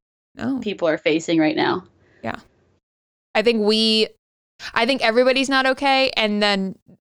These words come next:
Speaker 1: nurses around me are hitting that not okay really fucking hard, like, a hundred miles an hour, because
Speaker 2: Yeah.
Speaker 1: <laughs> we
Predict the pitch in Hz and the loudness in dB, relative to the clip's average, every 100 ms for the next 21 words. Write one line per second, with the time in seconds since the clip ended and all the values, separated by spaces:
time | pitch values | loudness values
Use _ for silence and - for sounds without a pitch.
0 | 196 190 208 220 214 208 190 170 - 196 | -20 -2 2 2 2 0 0 -2 -2 0
1 | 190 196 202 208 214 208 - 190 190 - | 2 2 2 0 0 -2 2 0 0 -2
2 | 208 208 208 196 180 190 190 190 190 185 | 0 0 0 0 0 0 0 2 0 -2
3 | - 185 185 180 180 _ _ _ 226 302 | 0 2 2 0 -4 _ _ _ 2 4
4 | 302 254 - 220 208 196 202 185 180 185 | 4 2 2 0 0 -2 0 0 0 0
5 | 196 - 285 277 262 247 220 202 202 190 | -2 0 2 2 4 4 4 4 2 0
6 | 185 185 175 175 214 214 196 226 262 - | 2 2 0 2 4 6 4 4 0 -2
7 | - - - 262 269 339 392 311 | -6 -20 -2 2 4 4 2 0